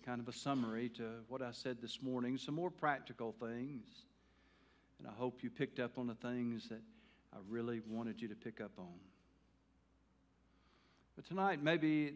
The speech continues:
this message is not just about you, but to you.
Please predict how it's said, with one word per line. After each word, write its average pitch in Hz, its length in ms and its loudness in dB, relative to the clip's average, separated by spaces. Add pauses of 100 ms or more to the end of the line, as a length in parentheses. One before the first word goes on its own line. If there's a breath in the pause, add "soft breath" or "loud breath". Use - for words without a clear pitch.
this - 320 -4 (120)
message 127 460 0
is 113 320 -4 (400)
not 143 160 -4
just 127 240 -6
about 120 420 0
you, 110 140 -2
but 113 200 -6 (100)
to 139 40 -4
you. 92 340 -6